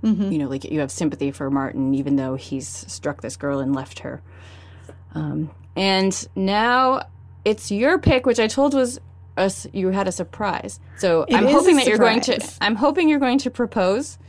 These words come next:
Speaker 2: Is that what it is? Is that the
Speaker 1: Well, we're
Speaker 2: surprise?
Speaker 1: already life partners. So
Speaker 2: Okay.
Speaker 1: it is
Speaker 2: All
Speaker 1: not
Speaker 2: right.
Speaker 1: a proposal. <laughs>
Speaker 2: All
Speaker 1: Instead
Speaker 2: right.
Speaker 1: of a final book pick this week, uh, instead of just picking one, I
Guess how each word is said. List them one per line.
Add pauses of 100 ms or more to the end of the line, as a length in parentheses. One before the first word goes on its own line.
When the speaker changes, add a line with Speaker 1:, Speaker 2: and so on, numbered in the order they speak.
(480)
Speaker 2:
Is
that
what
it
is?
Is
that
the
Speaker 1:
Well,
we're
Speaker 2:
surprise?
Speaker 1:
already
life
partners. (440)
So
Speaker 2:
Okay. (180)
Speaker 1:
it
is
Speaker 2:
All
Speaker 1:
not
Speaker 2:
right.
Speaker 1:
a
proposal.
<laughs> (840)
Speaker 2:
All
Speaker 1:
Instead
Speaker 2:
right.
Speaker 1:
of
a
final
book
pick
this
week,
uh, (120)
instead
of
just
picking
one, (380)
I